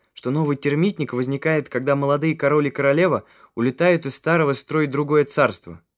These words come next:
Прилетев на место, они для начала отгрызают друг другу крылья». «Ты хочешь сравнить цивилизацию людей с термитником?»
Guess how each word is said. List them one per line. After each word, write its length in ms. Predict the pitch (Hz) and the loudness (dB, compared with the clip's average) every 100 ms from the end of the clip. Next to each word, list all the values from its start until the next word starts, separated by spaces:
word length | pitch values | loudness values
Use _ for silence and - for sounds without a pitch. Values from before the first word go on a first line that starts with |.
| _ _ _ _ | _ _ _ _
Прилетев 480 | - 131 139 170 165 | -10 -6 -2 -2 -2
на 100 | 143 | 0
место, 340 | 160 180 170 117 | 2 0 0 -2
они 180 | 127 | -2
для 140 | 131 139 | 0 0
начала 440 | 135 131 180 165 | -2 0 0 2
отгрызают 520 | 120 120 127 131 120 | 0 -2 -2 0 0
друг 240 | 107 147 143 | 0 -6 -4
другу 320 | 139 143 127 | -4 -4 -4
крылья». 480 | 131 127 95 87 85 _ _ _ _ _ _ _ _ _ _ _ _ _ _ _ _ _ | -2 -2 0 -4 -10 _ _ _ _ _ _ _ _ _ _ _ _ _ _ _ _ _
«Ты 80 | - | -10
хочешь 400 | 110 139 135 120 | -4 -4 -4 -8
сравнить 480 | - 123 123 135 123 | -2 -2 0 -2 -4
цивилизацию 680 | - 123 123 131 131 - 123 | -4 -2 -2 0 -2 -2 -2
людей 320 | 123 123 131 | -2 -2 -4
с 80 | 123 | -4
термитником?» 840 | - 120 139 175 139 - 95 87 | -4 -2 -2 -2 -6 -6 -8 -8